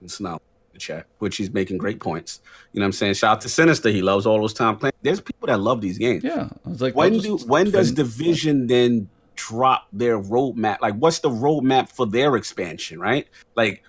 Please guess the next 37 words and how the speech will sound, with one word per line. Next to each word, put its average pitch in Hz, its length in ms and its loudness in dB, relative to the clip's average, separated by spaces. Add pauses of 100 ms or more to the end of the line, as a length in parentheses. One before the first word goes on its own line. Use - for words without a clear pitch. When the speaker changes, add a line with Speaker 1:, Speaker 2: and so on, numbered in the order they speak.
(100)
Speaker 1:
when 127 200 6
do 135 80 4
they 123 180 6
drop 95 340 2
it? - 60 -14
'Cause 104 200 -4
right 139 220 2
now 175 220 2
we're 113 140 0
coming 139 340 0
up 117 220 0
on, 110 520 0
you 123 80 -2
know, 98 180 0
May, 107 460 0 (120)
June. 123 340 0
When's 143 240 2
the 143 80 -2
next, - 480 0 (300)
when's 143 240 2
the 131 60 -2
next 143 240 2
big 143 320 0 (180)
title 160 400 0
update, 101 400 -4 (480)
right? 117 240 0
You 127 100 -4
gotta 156 300 4
be 160 140 -4
cognizant 160 760 -6 (100)
of 110 420 0 (300)
everything 120 400 2
that's 151 200 2
coming. 214 340 -2
They 95 120 -2
gotta, 113 180 2
they, 98 360 6